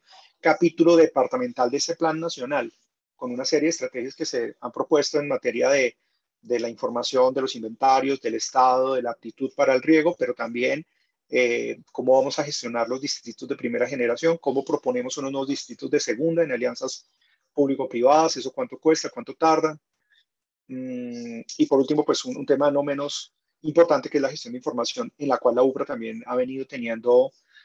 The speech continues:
eh, funciones adicionales, una delegación de funciones en materia de gestión de información muy importante.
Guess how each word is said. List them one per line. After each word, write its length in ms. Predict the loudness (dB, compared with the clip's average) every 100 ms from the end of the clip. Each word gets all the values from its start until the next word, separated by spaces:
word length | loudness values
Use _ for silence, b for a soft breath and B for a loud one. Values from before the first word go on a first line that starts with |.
| b _
eh, 400 | -4 0 0 -2 -6
funciones 560 | -8 -6 0 2 2 0
adicionales, 640 | 0 0 -6 -8 -8 -8
una 140 | -6 -4
delegación 440 | -2 -2 -4 -8
de 100 | -12
funciones 380 | -12 -14 -12 -10
en 60 | -6
materia 280 | -4 -2
de 80 | -4
gestión 180 | -6 -10
de 60 | -12
información 400 | -8 -8 -8 -12
muy 100 | -12
importante. 580 | -12 -10 -8 -10 -12